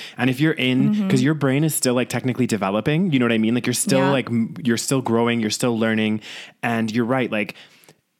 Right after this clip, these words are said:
Speaker 1: if you're put into a very, very violent and aggressive situation, and th-, and we haven't
Speaker 2: Yeah.
Speaker 1: even started talking about the solitary confinement, 'cause that comes in a little
Speaker 2: Oh,
Speaker 1: bit.
Speaker 2: God.
Speaker 1: But, like, just, just the,
Speaker 2: <sighs>
Speaker 1: the general situation. Like, even if I, I think about myself, I put myself into his,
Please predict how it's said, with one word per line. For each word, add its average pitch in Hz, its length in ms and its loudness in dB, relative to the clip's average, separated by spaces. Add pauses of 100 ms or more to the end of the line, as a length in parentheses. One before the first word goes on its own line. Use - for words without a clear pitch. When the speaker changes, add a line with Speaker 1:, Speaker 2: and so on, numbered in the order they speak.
(280)
Speaker 1:
if - 180 -8
you're 147 120 0
put 151 200 -2
into 160 220 0
a 135 40 0
very, 120 500 -2
very 110 340 0
violent 101 600 -2
and 110 140 -4
aggressive 110 400 -4
situation, 107 840 -4 (280)
and 120 140 -2
th-, 151 160 0
and 131 160 2
we 135 80 2
haven't 170 120 2
Speaker 2:
Yeah. 190 60 2
Speaker 1:
even 147 120 0
started 120 200 0
talking 127 240 -2
about 117 100 2
the 104 80 -2
solitary 104 400 -2
confinement, 101 440 -2
'cause 101 80 -4
that 113 140 0
comes 117 180 0
in 104 60 0
a 98 80 2
little 107 200 2
Speaker 2:
Oh, 220 120 4
Speaker 1:
bit. 214 80 0
Speaker 2:
God. 185 320 2
Speaker 1:
But, - 180 -2
like, 123 220 -2
just, - 340 -4
just 151 320 -2
the, 143 360 0
Speaker 2:
<sighs> 110 40 -12
Speaker 1:
the 120 140 -2
general 120 500 0
situation. 110 500 -2
Like, 104 140 -6
even 175 220 0
if 190 200 -4
I, 123 200 -2
I 120 80 -2
think 170 140 -2
about 196 100 -2
myself, 113 580 -4
I 113 80 -4
put 160 140 -4
myself 135 380 -4
into 113 260 -8
his, 110 340 -8